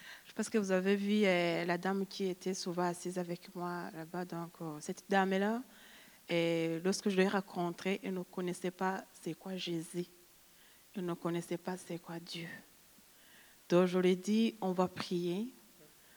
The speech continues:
Puis elle m'a dit, « Non, je ne connais pas ce que tu me parles. » C'était avant qu'elle tombe malade. Après, elle est tombée malade. Donc, il m'a demandé un service. J'ai dit, « Mais tu as ton mari,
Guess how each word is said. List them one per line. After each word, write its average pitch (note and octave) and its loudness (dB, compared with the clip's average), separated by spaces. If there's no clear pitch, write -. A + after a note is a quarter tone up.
Puis - 2
elle F3+ 4
m'a E3+ 2
dit, « E3+ 0
Non, E3 0
je D#3+ -4
ne D#3+ -6
connais D#3+ -8
pas F3+ -8
ce - -6
que E3+ -8
tu - -12
me D#3+ -10
parles. » D#3 -8
C'était - 0
avant F3 2
qu'elle D#3+ -4
tombe F3 -4
malade. D3+ -2
Après, E3 -4
elle F3+ 2
est E3 -2
tombée F3+ 0
malade. F3 4
Donc, F3+ -6
il F3+ -2
m'a F3+ 6
demandé F3+ 4
un G3+ 4
service. G3 0
J'ai F#3+ -4
dit, « F3+ -6
Mais F3 0
tu - -6
as G3 -4
ton - -6
mari, F3+ -2